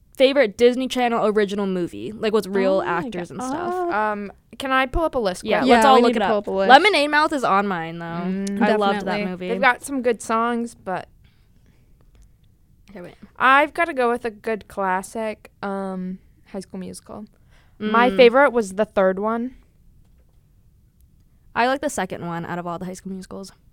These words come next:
Speaker 1: Katie, what's your favorite one?
Speaker 2: Disney Channel original movie. I said Disney original movies, and it came up with The Lion King, and I was like, "That's not what I want."
Speaker 1: Wait,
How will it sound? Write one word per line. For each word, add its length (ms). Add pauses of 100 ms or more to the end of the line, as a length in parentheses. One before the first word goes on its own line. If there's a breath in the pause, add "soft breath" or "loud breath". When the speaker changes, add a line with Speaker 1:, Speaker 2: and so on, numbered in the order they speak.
Speaker 1:
Katie, 240
what's 200
your 100
favorite 300
one? 100
Speaker 2:
Disney 420
Channel 540
original 360
movie. 160
I 80
said 300 (340)
Disney 360
original 420
movies, 420
and 80
it 120
came 200
up 140
with 100
The 80
Lion 380
King, 220
and 100
I 80
was 160
like, 120
"That's 240
not 200
what 100
I 80
want." 340 (100)
Speaker 1:
Wait, 240